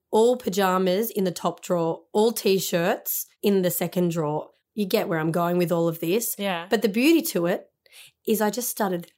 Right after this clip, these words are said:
Speaker 1: throwing it the fuck in. I wasn't folding it. I'm like, "I'm not folding it." And Billy's like, "Mum, why, why aren't you folding it?" I said, "Because I'm tired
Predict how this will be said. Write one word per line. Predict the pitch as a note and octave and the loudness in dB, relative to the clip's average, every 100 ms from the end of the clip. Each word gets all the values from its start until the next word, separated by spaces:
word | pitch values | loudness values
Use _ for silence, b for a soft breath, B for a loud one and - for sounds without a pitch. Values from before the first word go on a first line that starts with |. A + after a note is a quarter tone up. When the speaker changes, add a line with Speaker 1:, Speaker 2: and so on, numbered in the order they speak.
| _ | _
Speaker 1:
throwing | - - - F3 F3 F3 G3+ A3 | -18 -14 -8 -4 -2 0 0 0
it | A3+ A3+ | -2 -4
the | A3 | -10
fuck | - B3 - | -4 -2 0
in. | C4+ D4+ - B B - | 0 0 -2 B B 2
I | G#3+ | 4
wasn't | A#3 B3+ A3 | 4 2 2
folding | G3 F#3+ G#3 | 2 4 4
it. | B3+ - _ | 2 -2 _
I'm | A#3 A#3+ | 0 4
like, | A#3+ A#3+ | 2 2
"I'm | A#3+ | 2
not | B3 - | 2 2
folding | - A#3 C#4 A#3 | 2 4 4 0
it." | F3 | 0
And | A3 G#3+ | 0 2
Billy's | B3 B3+ B3+ | 4 2 2
like, | C4+ | 0
"Mum, | B3+ C#4+ E4+ G#3 | 0 0 2 0
why, | G3+ D4+ D#4 A3+ | 2 2 2 0
why | A3+ C4 E4+ | 0 2 2
aren't | F#4 | 2
you | A#3 | 2
folding | C4+ D4 D4+ | 2 4 2
it?" | G#3 G3+ B B | 0 -4 B B
I | G#3 | -6
said, | F#3+ G3+ | -4 -4
"Because | G3+ G3 G3 | -4 -6 -4
I'm | F#3+ G3 | -2 -4
tired | F#3+ - - F#3+ F3+ E3+ F3+ A#3+ | -6 -12 -6 -4 -4 -6 -8 -12